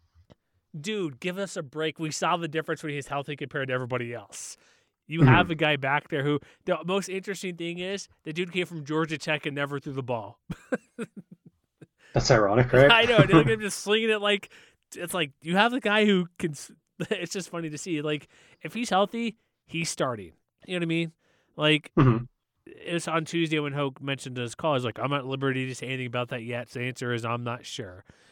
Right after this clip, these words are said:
Speaker 1: So, like, maybe on Tuesday, but if he's healthy, he's playing. Um, Greg Bell, right ankle, should be back. He says it's improved. It's been improving. Um, but, like, here's the thing in this game.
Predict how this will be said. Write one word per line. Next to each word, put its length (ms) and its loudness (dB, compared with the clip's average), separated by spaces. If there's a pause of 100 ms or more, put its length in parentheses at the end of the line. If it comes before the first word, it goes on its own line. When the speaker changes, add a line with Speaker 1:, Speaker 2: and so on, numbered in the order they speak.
(140)
Speaker 1:
So, 120 -2
like, 180 4
maybe 340 0
on 100 -4
Tuesday, 460 -2
but 340 0 (680)
if 140 -8
he's 180 -4
healthy, 280 0
he's 220 -4
playing. 460 -10 (440)
Um, 320 0
Greg 300 0
Bell, 300 4
right 220 2
ankle, 640 0 (380)
should 460 -6
be 140 -6
back. 320 0
He 60 -6
says 240 -4
it's 160 -12
improved. 580 -4
It's 100 -12
been 160 -6
improving. 540 -6 (500)
Um, 460 0 (180)
but, 220 0
like, 280 -2 (240)
here's 220 -4
the 60 -10
thing 100 -2
in 80 -4
this 120 -10
game. 200 -16